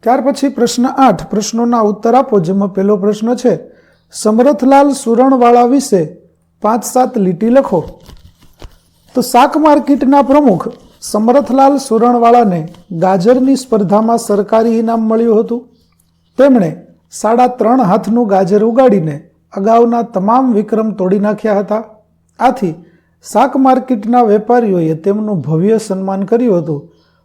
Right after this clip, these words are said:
પછી બધા વેપારીઓ સમરથલાલ વિશે અલગ અલગ ભાષણ કર્યું અને સમરથલાલના ગુણો દર્શાવ્યા હતા.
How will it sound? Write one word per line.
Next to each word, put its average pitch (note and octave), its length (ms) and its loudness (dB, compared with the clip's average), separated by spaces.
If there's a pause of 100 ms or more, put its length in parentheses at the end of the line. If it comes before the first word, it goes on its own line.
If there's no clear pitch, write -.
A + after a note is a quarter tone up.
(120)
પછી - 500 -2 (240)
બધા F#3+ 340 0
વેપારીઓ B3 580 2
સમરથલાલ G#3+ 720 -2
વિશે A#3+ 460 -4 (320)
અલગ A3 300 2
અલગ A3+ 200 2
ભાષણ E3+ 480 -4
કર્યું G#3 440 0 (240)
અને G3+ 200 -2
સમરથલાલના F#3+ 840 -2
ગુણો D#3+ 560 -4 (180)
દર્શાવ્યા D#3 540 -4
હતા. D#3 300 -12